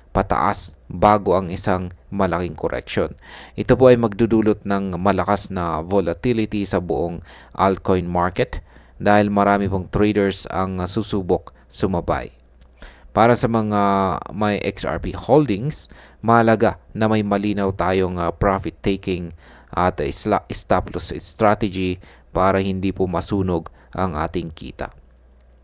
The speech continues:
At, ah, base po sa aking, ah, pananaw ay tama po ang, ah, punto ni na Severino, J D at saka Egrag na hindi dapat, hindi po tayo dapat bulag sa hype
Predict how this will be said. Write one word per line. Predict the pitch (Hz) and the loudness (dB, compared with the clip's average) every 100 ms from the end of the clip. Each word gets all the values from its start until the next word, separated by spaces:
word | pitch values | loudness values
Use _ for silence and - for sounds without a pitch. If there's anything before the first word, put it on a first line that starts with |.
| _ - - - - _ | _ -20 -20 -20 -20 _
At, | - 101 104 104 | 0 2 4 4
ah, | 107 104 | 4 4
base | 98 107 113 113 | 4 4 4 0
po | 110 | -2
sa | 110 101 104 | 0 0 0
aking, | 101 107 107 104 | -2 -4 -2 -2
ah, | 98 - | -2 -2
pananaw | - 98 92 101 165 131 | -2 -2 -2 2 2 0
ay | - 147 131 - | -4 -6 -8 -2
tama | 98 196 - - | 0 0 0 4
po | 156 - _ _ _ _ - | 2 2 _ _ _ _ 0
ang, | 107 110 107 | 2 2 -2
ah, | 95 92 | -2 0
punto | - 113 104 104 117 - - - | 2 2 2 2 2 0 -20 -12
ni | - 107 | -2 0
na | 101 98 | 0 -2
Severino, | 104 90 98 98 120 113 107 107 - - - | -4 -2 0 2 0 2 2 0 -4 -20 -16
J | 87 98 113 104 | -2 4 4 4
D | 110 107 | 2 2
at | 95 | 2
saka | 104 90 92 | 0 0 0
Egrag | - 82 82 85 110 139 - - - 107 | 0 -4 -2 -2 -4 -6 -18 -20 -10 -2
na | 117 | 0
hindi | 117 117 104 | 2 0 2
dapat, | 101 98 98 - - - - - 69 | 4 4 0 -2 -20 -20 -20 -16 -8
hindi | 117 123 120 | -2 -2 -2
po | - 120 | -4 -6
tayo | 113 98 98 101 | -2 0 2 0
dapat | 95 90 90 - | 0 0 0 -4
bulag | 90 98 95 90 | 0 2 2 0
sa | - 82 | -4 -4
hype | - 120 110 104 | 2 4 4 2